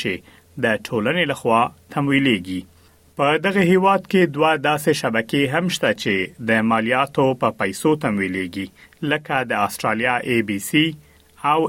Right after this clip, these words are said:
اس بی اس شبکې. شخصي رسنۍ د خپلو ګټو لپاره خپرونې وړاندې کوي او د هغو کسانو ګټو ته ځواب ویونکي دي چې د یادو شبکو مالي ملاتړ کوي.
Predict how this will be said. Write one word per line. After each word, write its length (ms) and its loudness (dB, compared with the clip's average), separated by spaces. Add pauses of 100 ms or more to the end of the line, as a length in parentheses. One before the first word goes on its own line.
(120)
اس 180 -6
بی 140 2
اس 160 -2
شبکې. 440 -4 (760)
شخصي 360 0
رسنۍ 460 2 (540)
د 180 0
خپلو 400 0
ګټو 260 0
لپاره 480 0
خپرونې 480 0
وړاندې 380 -2
کوي 260 0 (520)
او 40 4 (120)
د 100 0
هغو 160 0 (100)
کسانو 480 0
ګټو 320 -2
ته 220 0
ځواب 280 2
ویونکي 520 2
دي 160 4
چې 120 2 (600)
د 180 2
یادو 420 2
شبکو 420 0 (120)
مالي 320 0 (320)
ملاتړ 360 -2 (140)
کوي. 220 -2